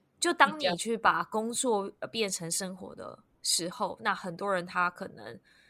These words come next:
Speaker 1: 这个，这个想法就会一直在滋生嘛，就会觉得，“诶，工作是唯一来去定义我自己，呃，在这个社会上，在这个世界上，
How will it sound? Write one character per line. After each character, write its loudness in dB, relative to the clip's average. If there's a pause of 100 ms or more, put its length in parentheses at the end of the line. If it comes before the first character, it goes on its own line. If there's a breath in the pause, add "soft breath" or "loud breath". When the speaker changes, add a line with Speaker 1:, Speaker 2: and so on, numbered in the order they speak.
(720 soft breath)
Speaker 1:
这 2
个， 0 (720)
这 -2
个 2
想 -4
法 -2
就 -6
会 -4
一 -4
直 -6
在 -2
滋 -2
生 -6
嘛， -10
就 -6
会 -4
觉 -6
得 -6
，“诶， -4
工 -10
作 -10
是 -4
唯 -6
一 -6
来 -8
去 -10
定 -12
义 -14 (240 soft breath)
我 -6
自 -4
己， -12 (360 soft breath)
呃， -4
在 0 (260)
这 4
个 -6 (640)
社 4
会 0
上， -2
在 -4
这 -4
个 -2
世 0
界 -8
上， -2